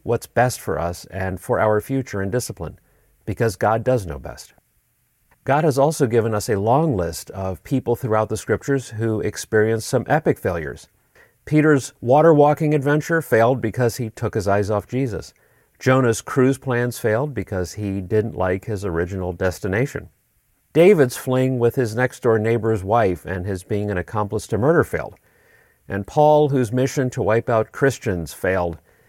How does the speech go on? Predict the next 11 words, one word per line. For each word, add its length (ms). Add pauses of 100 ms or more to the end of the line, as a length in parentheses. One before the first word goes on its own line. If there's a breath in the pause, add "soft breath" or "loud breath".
(280 soft breath)
and 80
he 120
got 180
very 180
frustrated 600
with 140
himself 680
as 140
well 340
for 320
failing 640